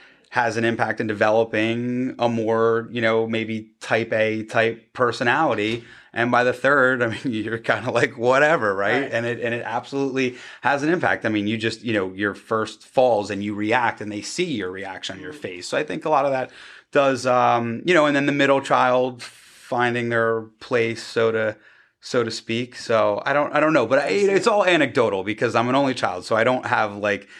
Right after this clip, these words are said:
Speaker 1: you know, the firsthand knowledge of, of all this, but it does,
Speaker 2: That's
Speaker 1: it,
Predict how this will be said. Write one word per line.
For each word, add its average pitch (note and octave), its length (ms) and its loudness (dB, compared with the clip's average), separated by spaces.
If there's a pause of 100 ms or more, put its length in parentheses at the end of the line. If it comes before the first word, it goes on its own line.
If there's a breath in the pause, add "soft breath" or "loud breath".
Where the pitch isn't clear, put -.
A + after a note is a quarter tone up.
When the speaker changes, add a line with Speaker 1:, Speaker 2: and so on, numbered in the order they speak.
(180 loud breath)
Speaker 1:
you A#2+ 80 0
know, F#2+ 180 0
the G2+ 200 0
firsthand A2+ 640 0
knowledge G2 420 0
of, G2 140 -6
of G2 140 -10
all F#2+ 160 0
this, F2 220 -12
but C#3+ 120 0
it D3+ 120 2
does, D#3 260 2
Speaker 2:
That's B2+ 220 -2
Speaker 1:
it, - 40 -20